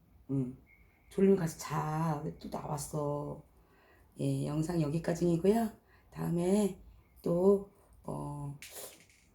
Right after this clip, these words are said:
이쁜 다육이 보여가지고, 보여드릴게요. 안녕.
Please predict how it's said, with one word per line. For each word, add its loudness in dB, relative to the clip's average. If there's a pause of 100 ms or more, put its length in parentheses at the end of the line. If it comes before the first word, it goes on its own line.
(600)
이쁜 4
다육이 0
보여가지고, -2 (260)
보여드릴게요. 2 (220)
안녕. 2